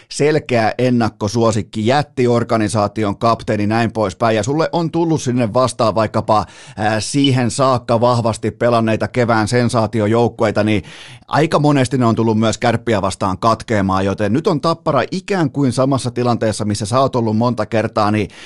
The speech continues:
miten kauan näitten, äh, Kasperi Ojantakasten tarina pysyy kasassa, koska kun sinne alkaa tulemaan tällaisia, mm,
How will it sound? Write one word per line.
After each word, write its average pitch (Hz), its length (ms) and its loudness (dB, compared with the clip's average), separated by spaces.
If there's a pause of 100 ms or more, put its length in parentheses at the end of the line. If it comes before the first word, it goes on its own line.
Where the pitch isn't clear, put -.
(120)
miten 214 320 -2
kauan 165 340 2
näitten, 123 420 0
äh, 117 380 -2
Kasperi 123 500 -2
Ojantakasten 117 800 -2
tarina 120 320 0
pysyy 110 360 -2
kasassa, 120 360 -2
koska - 340 -2 (300)
kun 190 160 0
sinne 202 180 -2
alkaa 156 340 2
tulemaan 143 400 0
tällaisia, 113 560 0
mm, 95 240 -8